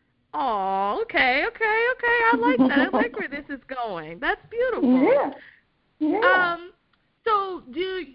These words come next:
Speaker 1: so in terms of the card, you have a very sensual picture with, um, features of African Americans on the card. Um, are there any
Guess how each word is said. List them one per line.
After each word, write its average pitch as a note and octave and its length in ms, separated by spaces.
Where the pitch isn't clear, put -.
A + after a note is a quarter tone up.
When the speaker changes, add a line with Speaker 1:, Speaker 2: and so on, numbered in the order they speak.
Speaker 1:
so F4 340
in D#4 180
terms F#4+ 440
of D#4 100
the C4+ 80
card, G#3 720
you B3+ 180
have C#4+ 540
a G3 520
very B3 420
sensual C#4+ 380
picture B3+ 540
with, A3 320
um, F3+ 480
features D4 440
of G#3+ 120
African A#3 440
Americans A#3 640
on G#3 360
the F#3+ 280
card. F#3 540
Um, G3+ 540
are A#3+ 160
there A#3 360
any A#3+ 480